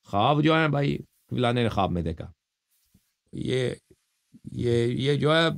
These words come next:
یہ، یہ ان احادیث، روایات اہل بیت علیہ السلام نے جو کہا، کیونکہ اس کی، اس خواب جو ہے نا، اس کے لوگ پھر غلط فائدے اٹھاتے ہیں، اٹھاتے ہیں، پھر ان کو اور، اور طرح کے بھی خواب نظر آنے شروع ہو جاتے ہیں۔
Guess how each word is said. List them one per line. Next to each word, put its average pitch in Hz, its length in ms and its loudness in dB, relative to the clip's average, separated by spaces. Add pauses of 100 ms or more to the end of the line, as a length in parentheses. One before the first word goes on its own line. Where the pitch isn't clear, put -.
یہ، 147 300 0
یہ 147 520 0
ان 151 80 0 (720)
احادیث، 104 600 0
روایات 104 480 -2
اہل 92 180 -4
بیت 120 180 -4
علیہ 110 140 -4
السلام 101 400 -4
نے 95 80 -2
جو 90 140 -6
کہا، 82 180 -10 (340)
کیونکہ 156 220 -2
اس 156 140 -2
کی، 160 200 2
اس 151 180 -2 (180)
خواب 147 460 0
جو 156 200 2
ہے 185 60 2
نا، 175 80 -2 (540)
اس - 180 -8
کے 156 120 4
لوگ 131 280 0
پھر 127 120 -4
غلط 107 340 0
فائدے 95 200 4
اٹھاتے 73 340 -4
ہیں، 76 60 -12 (120)
اٹھاتے 90 320 -8
ہیں، 76 60 -6
پھر - 120 -4
ان 117 180 2
کو 117 80 -2
اور، 117 400 2
اور - 360 -2
طرح 117 180 0
کے 101 80 0
بھی 101 80 -2
خواب 90 220 -4
نظر 82 160 -2
آنے 80 180 -4
شروع 80 180 -4
ہو 76 80 -4
جاتے 73 220 -8
ہیں۔ 76 60 -16